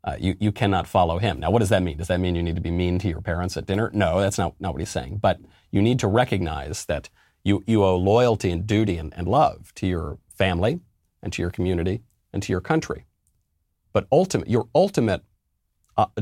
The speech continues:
duty and, and the ultimate love i-, i-, is f-, for God.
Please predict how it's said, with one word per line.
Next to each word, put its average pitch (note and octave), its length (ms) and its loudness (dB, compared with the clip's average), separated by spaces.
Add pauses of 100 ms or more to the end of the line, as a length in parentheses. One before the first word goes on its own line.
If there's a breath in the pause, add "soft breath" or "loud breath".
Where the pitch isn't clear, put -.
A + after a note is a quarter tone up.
(100)
duty C#3+ 540 0
and, G2+ 260 -2
and F#2+ 440 -4 (120)
the C3 160 4
ultimate B2+ 400 2
love G#2 480 0 (1120)
i-, F#2 160 -6
i-, - 120 -8
is A2 460 0 (1000)
f-, - 180 -12
for A2+ 220 2
God. G#2 360 2